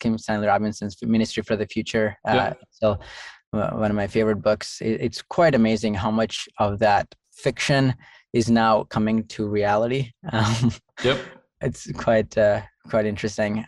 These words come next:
Speaker 1: My go-to tool is, is actually just Notes, the, the Notes app on, on my iPhone.
Speaker 2: Hmm.
Speaker 1: And, um, yeah, I think that's one of the things you, you mentioned here, like, the tools that, that I love.
Speaker 2: Yeah.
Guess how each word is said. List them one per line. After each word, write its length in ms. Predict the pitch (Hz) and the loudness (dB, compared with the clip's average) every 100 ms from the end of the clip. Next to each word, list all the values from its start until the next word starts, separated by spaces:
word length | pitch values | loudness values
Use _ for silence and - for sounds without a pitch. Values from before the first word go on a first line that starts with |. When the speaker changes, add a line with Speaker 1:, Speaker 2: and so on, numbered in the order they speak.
| _ - | _ 0
Speaker 1:
My 160 | 160 208 | 2 2
go-to 880 | 127 139 143 - 135 117 104 110 - _ | 4 4 4 0 2 2 2 -4 -12 _
tool 540 | - 131 147 151 147 _ _ - | -4 0 2 2 0 _ _ -8
is, 220 | 120 104 | -6 -4
is 220 | 107 107 | -4 0
actually 320 | 110 110 120 | 0 0 -2
just 240 | 110 104 - | -2 -2 -4
Notes, 560 | 101 131 139 - - _ | -2 -2 -4 -12 -16 _
the, 100 | - | -10
the 120 | 98 101 | -4 0
Notes 320 | 107 110 - | 2 2 2
app 200 | 107 101 | 2 2
on, 200 | 107 107 | -2 -2
on 160 | 107 104 | -6 -6
my 260 | 101 107 | -2 -2
iPhone. 380 | 104 117 113 110 - - | -2 -2 -2 -4 -8 -4
Speaker 2:
Hmm. 220 | 131 123 104 - | 0 0 -2 -4
Speaker 1:
And, 320 | 104 101 98 | -2 0 2
um, 640 | 98 95 98 95 - - - _ | 4 4 4 0 -4 -14 -20 _
yeah, 200 | 120 104 | -4 0
I 80 | 90 | 0
think 200 | - 113 | 0 0
that's 200 | 104 - | 0 -4
one 120 | 113 | -6
of 80 | 98 | -4
the 80 | 95 | -6
things 320 | - 101 95 | -4 -6 -4
you, 120 | 98 98 | -4 -4
you 120 | 101 | -2
mentioned 460 | 98 98 - 98 | -4 -4 -6 -6
here, 280 | 98 101 104 - | -4 -4 -6 -8
like, 120 | 101 | -8
the 100 | 120 | -8
tools 380 | 101 - 110 98 | -8 -4 -2 0
that, 240 | 104 98 | -2 -2
that 120 | - 98 | -4 -4
I 60 | |
love. 320 | 98 101 98 - | 0 0 -2 0
Speaker 2:
Yeah. 460 | 156 202 180 113 | 0 2 2 0